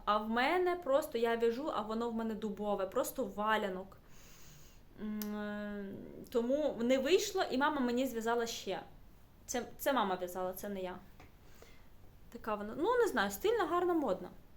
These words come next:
Але уже вона мені не дуже то і актуальна. У мене вже на голові і так багато всього. Е, потім є в мене ще дві речі, які мама привезла також, щоб,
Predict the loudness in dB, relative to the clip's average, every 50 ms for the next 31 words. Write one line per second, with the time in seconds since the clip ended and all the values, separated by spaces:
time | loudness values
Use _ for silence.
0 | -20 -20 -20 -20 -20 -20 -20 -12 -8 -6 -4 -4 -4 -4 -4 -6 -8 -6 -4 -4
1 | -2 -2 -2 -2 0 0 0 0 -2 -2 -4 -6 -8 -8 -8 -6 -6 -6 -6 -6
2 | -8 -8 -8 -8 -6 -6 -8 -10 -10 -8 -4 -4 -4 -4 -6 -8 -10 -10 -10 -10
3 | -10 -8 -8 -8 -8 -8 -6 -6 -4 -4 -2 -2 -2 -2 -2 0 -2 -2 -2 -4
4 | -10 -14 -14 -16 -18 -18 -12 -8 -6 -4 -2 -2 -2 -2 -6 -10 -4 -4 -2 -2
5 | -2 -6 -8 -12 -16 -20 -20 -20 -20 -20 -20 -20 -20 -20 -20 -20 -20 -20 -20 -20
6 | -20 -20 -20 -20 -20 -20 -20 -20 -20 -20 -20 -20 -20 -20 -20 -20 -20 -20 -20 -20
7 | -20 -20 -20 -20 -20 -20 -20 -20 -18 -20 -16 -10 -8 -4 -4 -2 -2 -2 -2 -4
8 | -6 -2 4 4 6 6 4 0 -6 -10 -10 -10 -10 -8 -4 0 2 2 2 2
9 | 2 2 2 0 -2 -2 -2 -4 -2 0 0 2 2 0 0 -4 -6 -4 -2 0
10 | 0 2 0 0 -2 -2 -2 -2 0 -2 -2 -4 -2 0 0 0 0 -4 -6 -6
11 | -8 -10 -16 -18 -18 -20 -14 -10 -6 -4 -4 -4